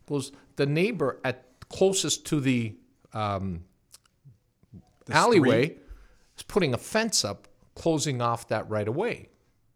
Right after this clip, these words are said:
Speaker 1: So we all, he looked on title. There was no right of way registered on
Speaker 2: You couldn't
Speaker 1: title.
Speaker 2: get to your own
Speaker 1: You, you
Speaker 2: garage.
Speaker 1: couldn't get to your own garage, right? So he called the, the owner, and the owner said, "Well, when, when we bought it,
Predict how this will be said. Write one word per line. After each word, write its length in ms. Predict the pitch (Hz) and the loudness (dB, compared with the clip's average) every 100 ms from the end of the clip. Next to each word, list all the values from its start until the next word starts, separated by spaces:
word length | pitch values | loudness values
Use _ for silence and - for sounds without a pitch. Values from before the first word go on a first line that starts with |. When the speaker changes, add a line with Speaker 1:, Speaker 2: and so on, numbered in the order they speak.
| _ _ _ _ _ _ _ _ _ _ - | _ _ _ _ _ _ _ _ _ _ -8
Speaker 1:
So 120 | 151 | -4
we 140 | 143 | 2
all, 200 | 165 135 - | 2 2 -4
he 140 | 98 135 | -4 -2
looked 220 | 131 127 | -2 0
on 160 | 123 113 | -2 0
title. 320 | 117 147 165 - - - | -2 -4 -6 -16 -14 -2
There 80 | 135 | 2
was 160 | 131 | 2
no 200 | 135 156 | 4 4
right 240 | 156 156 156 | 6 4 4
of 80 | |
way 160 | 143 151 | 2 2
registered 640 | 139 139 143 139 - 143 | 2 2 0 -4 -2 0
on 80 | 135 | 2
Speaker 2:
You 60 | 131 | 4
couldn't 160 | 156 | 4
Speaker 1:
title. 140 | 165 156 | 4 4
Speaker 2:
get 200 | 160 247 | 0 0
to 80 | 143 | 2
your 140 | 135 | 2
own 100 | 151 | 4
Speaker 1:
You, 40 | 170 | 4
you 60 | 185 | 4
Speaker 2:
garage. 280 | 143 120 147 | 4 4 0
Speaker 1:
couldn't 260 | 202 175 | 2 2
get 160 | 160 160 | 2 0
to 80 | 160 | -2
your 80 | 160 | -2
own 100 | 156 | 0
garage, 460 | 156 - 107 - - - - | -2 -4 -8 -12 -18 -12 -4
right? 180 | 147 165 - - | -4 -4 -14 -6
So 360 | - 156 123 - - _ 135 131 127 123 | 0 2 0 -8 -20 _ -14 -14 -10 -4
he 140 | 160 | -2
called 380 | 165 147 135 120 | 0 0 2 2
the, 200 | 127 127 | -2 -2
the 140 | 123 127 | -2 0
owner, 240 | 127 151 | 2 0
and 120 | 156 139 | -2 -2
the 60 | |
owner 240 | 143 175 160 | -2 -2 -4
said, 220 | - 143 | -6 -6
"Well, 100 | 151 | -6
when, 260 | 160 160 147 | -4 -4 -6
when 240 | 135 143 | -4 -2
we 100 | 139 | 0
bought 380 | 135 151 165 175 | -2 -2 -4 -2
it, 260 | 117 - | -4 -6